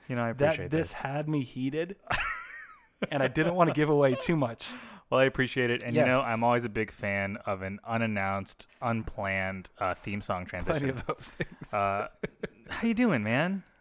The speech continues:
Speaker 2: I'm good. I'm very happy that we made it past ten episodes.
Speaker 1: We did.
Speaker 2: This is episode once.
Speaker 1: That's right.
Speaker 2: Um,
Speaker 1: Episode ten was received really well.
Speaker 2: it was, went really, really well. The numbers on it are really good.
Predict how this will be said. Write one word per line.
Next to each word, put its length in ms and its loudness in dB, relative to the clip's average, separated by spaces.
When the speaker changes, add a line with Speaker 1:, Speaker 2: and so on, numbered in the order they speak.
Speaker 2:
I'm 200 -4
good. 360 2
I'm 340 2
very 300 0
happy 560 0
that 100 -2
we 60 0
made 240 -2
it 100 -14
past 360 -2
ten 160 -6
episodes. 760 -16
Speaker 1:
We 80 -10
did. 300 -2
Speaker 2:
This 180 -10
is 140 -8
episode 460 -6
once. 300 -4
Speaker 1:
That's 360 -4
right. 200 -2
Speaker 2:
Um, 640 -2
Speaker 1:
Episode 280 -8
ten 200 -4
was 220 -10
received 300 -14
really 180 -6
well. 100 -6
Speaker 2:
it 40 -2
was, 200 -4
went 240 -6
really, 280 -2
really 200 -2
well. 280 -2
The 120 -8
numbers 340 -6
on 80 -4
it 60 -4
are 80 -6
really 240 -4
good. 180 -4